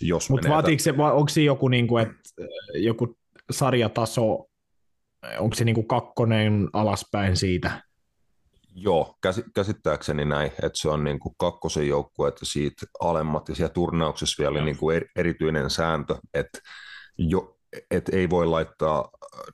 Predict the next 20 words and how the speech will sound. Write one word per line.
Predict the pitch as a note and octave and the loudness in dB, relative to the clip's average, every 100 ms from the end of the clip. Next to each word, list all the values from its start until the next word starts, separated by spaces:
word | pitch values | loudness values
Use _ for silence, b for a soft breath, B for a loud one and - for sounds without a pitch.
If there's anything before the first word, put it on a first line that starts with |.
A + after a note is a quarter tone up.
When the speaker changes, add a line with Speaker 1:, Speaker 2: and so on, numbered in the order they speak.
| - | -2
Speaker 1:
niinku | F2+ E2 | 0 2
nimetä | F2 F#2 F2 D2+ | 2 2 0 -2
kokoonpanoon | - E2+ E2+ D2+ D#2 D2 C#2+ | -2 0 0 0 -2 -2 -2
pelaajia, | E2+ E2 D#2 D2 D2 D2+ - | 0 0 0 0 0 0 0
jotka | E2+ E2+ - D2+ | -2 -4 -2 0
on | E2+ F2 - | 2 0 0
pelannut | D#2 D#2 D2+ C#2 C2+ - _ | -2 0 -2 -2 -4 -6 _
pääsarjatason | - F2 D#2 D#2 C#2 C#2 C#2 D2 | -2 0 0 -2 -2 -2 -2 -2
otteluita. | D2 D2 - C#2 C#2 - - _ | -2 -4 -6 -4 -4 -6 -8 _
Et | D#2+ D2 | -4 -2
esim. | D2 D#2 D2+ A#1 - | -4 -2 -2 -4 -2
Tamu | E2+ D#2+ | -2 0
maalivahti | D2+ C#2+ C#2 C#2 C2+ - - - | 0 0 0 -2 -4 -8 -8 -2
Antti | F2 E2+ - - | -2 -2 -6 -2
Kuusinen | D#2+ D#2 D#2+ D#2 D#2 - | 0 0 0 0 -2 -2
oli | D#2+ D2 D#2 - - - - _ | -4 -2 -4 -6 -6 -6 -12 _
yhden | F#2 D#2+ D#2 D2+ C#2+ B B B B - | -2 0 0 -2 -4 B B B B -2
Veikkausliigaottelun | D#2+ D#2 D#2+ C#2 D#2+ D2 D2 D2+ - D#2 D#2 | -2 0 -2 -2 -4 -2 -2 -2 -4 -2 0
muistaakseni | D#2 - D2+ - E2 D2+ | -2 -2 -4 -2 -2 0
joskus | D2+ - D#2 - | -2 -4 -8 -6